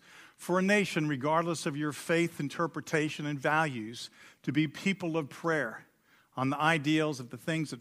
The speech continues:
our, our nation's founders looked upon for strength from God. And so I would like to start off today with the word of prayer for all those that we have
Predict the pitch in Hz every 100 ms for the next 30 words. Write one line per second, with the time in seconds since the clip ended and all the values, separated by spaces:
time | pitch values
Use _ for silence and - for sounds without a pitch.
0 | - - 135 135 123 151 139 156 147 143
1 | - 143 147 160 123 120 170 - - 143
2 | 113 117 120 - 104 - - 165 165 -
3 | - 139 123 147 139 107 - - - -
4 | - - - 139 135 175 156 147 165 214
5 | 185 180 - 156 - 160 151 139 127 -
6 | 139 139 139 143 139 233 - 175 151 131
7 | 120 - 127 107 139 - _ _ _ _
8 | - - _ - 151 - 180 196 180 170
9 | 156 165 151 131 147 123 120